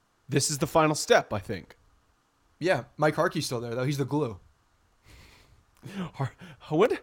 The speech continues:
Speaker 1: Harkey's been there, like, forever.
Speaker 2: Forever. That's what. So, uh, Adler and I were talking about this. We're like, I mean, C C's retiring, Rothschild's now gone. Mike Harkey's gotta stay, right? Like, there's nothing wrong with the bullpen. He's really good on those phone calls. He knows how to answer 'em. He knows how to call 'em.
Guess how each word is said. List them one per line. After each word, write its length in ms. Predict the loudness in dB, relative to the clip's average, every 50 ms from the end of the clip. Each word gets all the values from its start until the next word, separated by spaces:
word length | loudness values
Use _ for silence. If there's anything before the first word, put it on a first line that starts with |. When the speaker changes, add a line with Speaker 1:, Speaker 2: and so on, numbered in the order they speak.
| -10 4
Speaker 1:
Harkey's 300 | 6 8 8 8 4 0
been 140 | 0 2 4
there, 180 | 4 4 4 2
like, 340 | 0 -4 -6 -6 -6 -8 -14 -12
forever. 400 | -2 0 0 0 0 -6 -12 -20 _ _ _ _ _
Speaker 2:
Forever. 520 | _ -8 0 4 6 6 6 6 4 -2 -8 -16 _ _ _ _ _ _ _ _
That's 200 | 4 4 4 6
what. 280 | 2 2 2 0 -6 -4
So, 260 | 2 4 4 4 2
uh, 160 | 0 -4 -8 -10 -12 _ _ _ _
Adler 320 | 2 2 4 6 6 6 6
and 80 | 6
I 80 | 6 4
were 100 | 4 4
talking 240 | 4 2 2 2 2
about 180 | 0 0 2 2
this. 180 | 2 2 2
We're 60 | -2 -6
like, 180 | -6 -8 -10 -14 -18 _ _ -6
I 80 | -4 -2
mean, 120 | -2 -2
C 140 | -2 -2 -2
C's 160 | -2 -2 -2 -4
retiring, 600 | -2 2 4 6 6 4 4 0 -4 -8 -10 -14 _ _ -20 _ _ _ _ -20 -20 _ _ _ _
Rothschild's 580 | -2 4 4 4 4 6 6 6 6 6 6 4
now 140 | 0 0 2
gone. 460 | 6 8 8 8 8 6 2 -4 -10 -14 -20 -20 -20 _ _ _ _ _
Mike 160 | 0 0 2
Harkey's 320 | 2 0 0 0 -4 -4
gotta 140 | -4 -6 -6
stay, 240 | -4 0 2 2 2
right? 260 | 2 0 -2 -2 -2
Like, 160 | -2 -6 -6
there's 140 | -6 -2 -2
nothing 160 | 0 0 2
wrong 120 | 2 2 2
with 80 | 0
the 60 | -4 0
bullpen. 400 | 0 0 2 0 -2 -6 -8 -10 -16 _ _ _ _ _ _
He's 220 | -4 -2 -2 2
really 240 | 6 6 8 8 8
good 140 | 6 6 4
on 80 | 4
those 160 | 4 2 -2 2
phone 220 | 2 2 2 2
calls. 380 | -2 -4 -4 -4 -8 -10 -12 -16 _ _ _ _ _ _
He 180 | -2 0 2
knows 200 | 4 4 4 4
how 60 | 4
to 100 | 4 4
answer 320 | 2 0 0 -2 -2 -2 -2
'em. 100 | -2 -2
He 60 | -2
knows 160 | 0 0 0
how 80 | 2 0
to 80 | 0
call 240 | 0 0 -2 -4 -4 -6
'em. 80 | -8